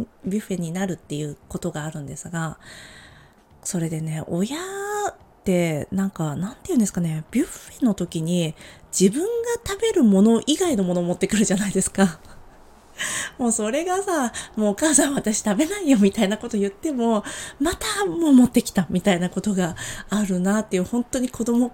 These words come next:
ぽい愚痴でしょうがないんですけど、ビュッフェの親あるあるだなと思って <laughs> お話しいたしました。そう、なんかね、こんな愚痴を言えるのも全然さ、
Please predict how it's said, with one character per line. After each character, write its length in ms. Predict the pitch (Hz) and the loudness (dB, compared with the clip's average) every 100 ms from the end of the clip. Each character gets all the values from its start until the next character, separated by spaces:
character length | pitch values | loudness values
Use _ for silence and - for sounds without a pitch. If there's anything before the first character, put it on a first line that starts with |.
| - | -4
ぽ 140 | 269 | -2
い 60 | 220 | 2
愚 140 | 190 | 2
痴 140 | - 175 | 0 -2
で 80 | |
し 100 | 190 | 0
ょ 80 | 202 | 0
う 40 | 196 | 0
が 100 | 202 | 0
な 100 | 226 | 4
い 60 | |
ん 60 | 220 | 4
で 80 | 196 | 4
す 100 | - | 0
け 120 | 190 | 2
ど、 260 | 214 190 - - - - | 2 2 -6 -16 -16 -6
ビ 80 | 240 | -4
ュ 40 | |
ッ 20 | 254 | 0
フ 100 | 214 | 0
ェ 40 | |
の 180 | 170 160 | 0 0
親 300 | 170 190 196 | -2 0 0
あ 60 | 202 | 2
る 140 | 170 | 0
あ 100 | 156 | -2
る 120 | 160 | -6
だ 120 | 156 | -6
な 260 | 160 190 214 | -4 0 2
と 120 | 247 | 2
思 100 | 190 | 2
っ 60 | - - - | 0 -8 -10
て 180 | - 185 - - - - | -4 -4 -4 -14 -12 -10
<laughs> 320 | - - - | -12 -12 -6
お 40 | |
話 360 | 196 190 190 190 | -2 -2 -2 -4
し 100 | 180 | -6
い 40 | |
た 180 | - 196 | -4 -6
し 100 | 202 | -4
ま 220 | 190 202 | -4 -4
し 80 | 226 | -6
た。 220 | - 156 - - - - | -6 -6 -8 -14 -16 -4
そ 220 | 190 180 | 0 2
う、 40 | |
な 120 | 185 | 2
ん 20 | 202 | 0
か 120 | 160 | -2
ね、 140 | 180 | -2
こ 160 | - 226 | -2 -2
ん 80 | 254 | 0
な 100 | 269 | -2
愚 120 | 285 | -4
痴 160 | - | -4
を 40 | 302 | -4
言 100 | 285 | -2
え 140 | 302 | -4
る 80 | 320 | -4
の 120 | 320 | -2
も 160 | 202 175 | -2 -2
全 220 | 180 196 | -2 -2
然 200 | 220 233 | -2 -4
さ、 360 | 262 277 208 | -2 -2 -2